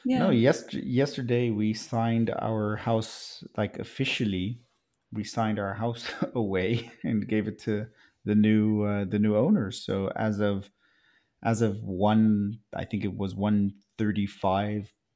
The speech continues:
Speaker 2: P M yesterday, I only owned one house, not two anymore.
Speaker 1: <laughs>
Speaker 2: So yeah, that, that actually, to be honest, that, that's, uh,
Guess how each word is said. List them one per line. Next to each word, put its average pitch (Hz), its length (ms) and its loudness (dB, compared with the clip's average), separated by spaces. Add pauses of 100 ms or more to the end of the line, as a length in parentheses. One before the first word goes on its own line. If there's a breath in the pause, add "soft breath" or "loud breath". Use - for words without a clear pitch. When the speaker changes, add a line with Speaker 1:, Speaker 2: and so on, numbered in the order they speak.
(260)
Speaker 2:
P 117 260 2
M 110 380 2
yesterday, 101 680 -2 (360)
I 101 260 -2
only 101 340 -4
owned 104 260 -2
one 107 200 0
house, 131 540 -4
not 95 240 -6
two 196 180 0
anymore. 90 460 -4 (260)
Speaker 1:
<laughs> 185 400 0
Speaker 2:
So 98 400 -6 (380)
yeah, 131 300 2
that, 95 400 -2
that 104 380 -2
actually, - 340 -8
to - 80 -10
be 90 100 -2
honest, 82 240 -4
that, - 280 -6
that's, - 440 -10
uh, - 200 -8